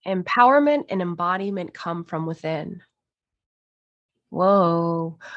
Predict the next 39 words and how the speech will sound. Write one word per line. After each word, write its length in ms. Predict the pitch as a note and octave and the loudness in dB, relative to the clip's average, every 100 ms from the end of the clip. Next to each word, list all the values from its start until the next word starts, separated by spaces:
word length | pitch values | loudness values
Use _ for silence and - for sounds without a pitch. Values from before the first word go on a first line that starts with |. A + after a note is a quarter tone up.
| - | -4
whoa, 140 | F#3+ G3+ | 2 4
whoa, 160 | A#3 A3+ | 4 4
whoa, 220 | A3+ A3+ | 4 2
whoa, 160 | A#3 A3+ | 2 2
whoa. 500 | A3+ A3+ F#3+ F3+ - | 2 2 2 -2 -4
Empowerment 720 | F3+ - - G3+ G#3+ G#3 G3+ | -8 -6 -2 0 2 0 -4
and 120 | F#3+ | -6
embodiment 640 | F3 E3+ F3 F3+ F3+ E3+ - | -6 -6 -6 -6 -8 -10 -10
come 280 | - D#3+ | -8 -6
from 220 | E3 D#3+ D#3+ | -6 -6 -6
within. 560 | D#3+ D#3 D#3 D#3 D#3 - - - - | -4 -2 -2 -4 -8 -14 -20 -20 -6
Uh, 240 | - F#3+ F3 | 2 4 4
certainly 540 | - A#3 A3 A#3 G#3+ | 2 2 4 4 4
as 180 | G3 F#3 | 2 2
it 60 | F3 | -4
relates 460 | F3 F3+ F#3 - | -4 -4 -6 -10
to 80 | F3 | -14
trauma, 380 | - F#3+ F3+ F3 | -6 -2 0 0
I 140 | F3 | -2
see 180 | F3+ F3+ | -6 -6
a 60 | F3 | -6
lot 300 | E3+ F3 F3+ | -2 0 0
of 160 | F3+ | -4
people 300 | - F#3 F3 | -12 -12 -12
feeling 400 | E3+ E3+ E3+ D#3+ | -8 -6 -4 -6
disembodied 1040 | F3 F#3+ - - F3+ F3 D#3+ E3 E3+ E3+ E3 | 0 0 0 -4 -2 -2 0 0 0 -4 -8
from 360 | - D#3+ E3 E3+ | -8 -6 -4 -6
their 120 | D#3+ | -6
body. 580 | D#3+ D#3+ D#3+ E3 D3 - | -4 -2 0 -2 -4 -6
Their 180 | D#3+ | -8
body 720 | D#3+ D#3+ E3+ G3 G3+ F#3+ F3+ E3 | -2 2 6 6 4 0 -4 -6
is 160 | F3 | -4
no 240 | F3+ F3 E3+ | -4 -2 0
longer 340 | E3 E3+ E3 | -2 -2 -6
a 60 | F3+ | -8
safe 520 | - F3+ F3+ F#3 - | -8 -4 -4 -6 -10
space 680 | - - G3 G3 G3 - | -12 -6 -2 -2 -2 -6
to 140 | - E3 | -8 -6
inhabit. 760 | D#3+ E3+ F#3+ G3+ F3+ - - | -4 -2 -2 0 -2 -6 -8